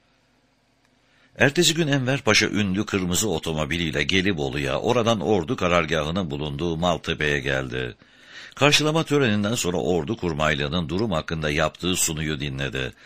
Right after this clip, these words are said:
Sonra Liman Paşa ile baş başa bir görüşme yaptı.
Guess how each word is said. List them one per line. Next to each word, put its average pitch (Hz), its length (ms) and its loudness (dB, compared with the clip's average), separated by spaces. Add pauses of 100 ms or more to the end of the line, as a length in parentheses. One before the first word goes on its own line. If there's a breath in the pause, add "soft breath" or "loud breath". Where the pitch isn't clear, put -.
(200 loud breath)
Sonra 165 220 2
Liman 143 320 0
Paşa 78 300 2
ile 87 180 2
baş 127 220 0
başa 101 260 0
bir 95 100 2
görüşme 78 480 -2
yaptı. 67 540 -4